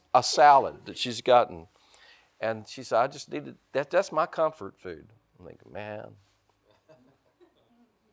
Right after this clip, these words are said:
Everybody's different.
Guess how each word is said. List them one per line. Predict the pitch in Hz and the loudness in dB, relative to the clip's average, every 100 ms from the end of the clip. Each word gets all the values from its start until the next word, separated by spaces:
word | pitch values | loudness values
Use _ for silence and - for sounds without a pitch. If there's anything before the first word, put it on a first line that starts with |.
| _ _ _ _ _ _ _ _ - - - - - - | _ _ _ _ _ _ _ _ -20 -20 -16 -14 -14 -2
Everybody's | 117 113 113 - | 0 6 4 4
different. | 107 - 71 | -6 -8 -14